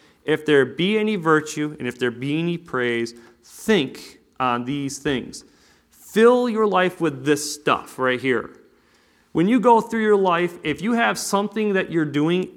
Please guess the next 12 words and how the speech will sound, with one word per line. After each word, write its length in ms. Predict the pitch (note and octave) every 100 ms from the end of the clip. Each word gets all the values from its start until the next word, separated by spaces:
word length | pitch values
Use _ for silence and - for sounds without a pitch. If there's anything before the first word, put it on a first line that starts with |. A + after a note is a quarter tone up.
| C#3+
does 200 | D#3+ D#3
it 180 | G3+
meet 300 | F3 G3 G3+ F3+
this 560 | C#3+ D#3 F3+ F3 - -
criteria? 800 | - D#3+ - G3 F3+ D#3+ B2 - - - _ _ _ _ _ _ _ _ _
If 100 | G#3
it 140 | A#3+
does, 240 | E3 F#3+ C3+
you're 120 | C#3
gonna 100 | C#3
be 80 | A2
happy. 380 | A#2 A#2 A2